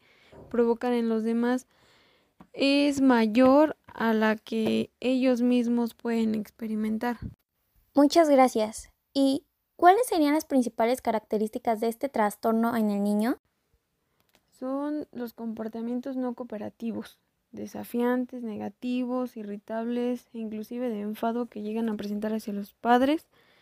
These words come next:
Speaker 1: compañeros, profesores y otras personas que están en posición de autoridad en ese momento,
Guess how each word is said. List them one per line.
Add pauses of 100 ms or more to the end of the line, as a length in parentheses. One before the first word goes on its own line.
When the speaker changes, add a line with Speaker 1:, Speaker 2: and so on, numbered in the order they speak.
(360)
Speaker 1:
compañeros, (140)
profesores
y
otras
personas
que
están
en
posición
de
autoridad
en
ese
momento,